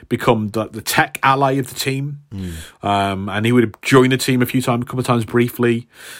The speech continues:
Speaker 1: um, rekindle his romance with Storm, and eventually have a kind of a romance with Mystique as well.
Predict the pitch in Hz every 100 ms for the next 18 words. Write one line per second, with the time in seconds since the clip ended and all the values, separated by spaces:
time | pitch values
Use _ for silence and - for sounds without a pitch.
0 | - 101 98 95 92 92 101 107 147 143
1 | 147 131 123 113 120 113 113 - 104 -
2 | 104 104 104 107 - 113 117 117 131 135
3 | - 104 110 101 98 107 98 92 95 104
4 | 95 92 92 - - - - 101 101 -
5 | 117 101 - 92 90 92 82